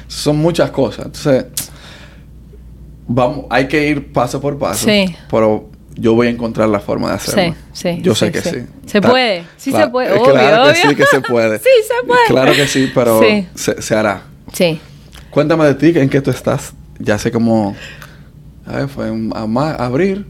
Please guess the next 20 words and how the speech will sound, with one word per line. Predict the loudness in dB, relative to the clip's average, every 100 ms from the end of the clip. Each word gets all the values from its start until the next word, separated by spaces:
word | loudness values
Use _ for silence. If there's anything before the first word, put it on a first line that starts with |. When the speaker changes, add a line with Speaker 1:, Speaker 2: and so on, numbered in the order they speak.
| -16 -8
Speaker 1:
abril, | -2 -2 0
no, | -2 -2
finales | -2 0 0 0
de |
marzo | -2 -4 -6 -6
creo | -6
que |
fue. | -8 -12 -10 0
Speaker 2:
Cuando | 2 2 0 0
vine | 2 2
acá | 2 0 0 -4 -14 -6
la | -2 0
última | 2 4 4
vez, | 2 2 0 0 -2
hablamos | -2 0 0 -2 -2
de | 2 2 0
que | 0 0 2
iba | 2 2
a |
ir | 0 -2 -6